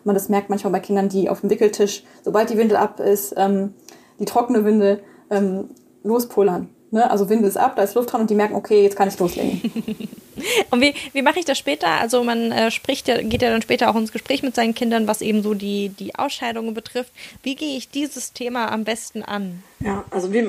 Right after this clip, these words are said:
Speaker 3: wie man mit seinem Kind darüber sprechen kann, meinst du, dass es jetzt, äh, Zeit wäre, aufs Töpfchen zu gehen?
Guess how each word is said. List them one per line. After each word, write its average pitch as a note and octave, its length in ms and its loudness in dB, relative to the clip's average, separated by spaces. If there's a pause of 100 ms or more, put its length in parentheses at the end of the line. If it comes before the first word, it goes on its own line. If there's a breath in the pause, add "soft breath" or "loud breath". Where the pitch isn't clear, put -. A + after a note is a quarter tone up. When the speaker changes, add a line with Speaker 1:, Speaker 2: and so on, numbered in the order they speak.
Speaker 3:
wie G#3 140 2
man C4 200 6
mit C4 100 4
seinem A#3 220 2
Kind C#4+ 200 0
darüber A#3 340 4
sprechen A#3+ 420 2
kann, F#3+ 200 2
meinst F#3 280 -2
du, G3 40 2
dass F#3+ 220 -2
es G#3+ 140 -4
jetzt, G3+ 240 0
äh, F3+ 300 2 (320 loud breath)
Zeit B3 260 4
wäre, G#3+ 240 2
aufs - 100 -4
Töpfchen F#3+ 320 -2
zu - 160 -6
gehen? D#3 260 -6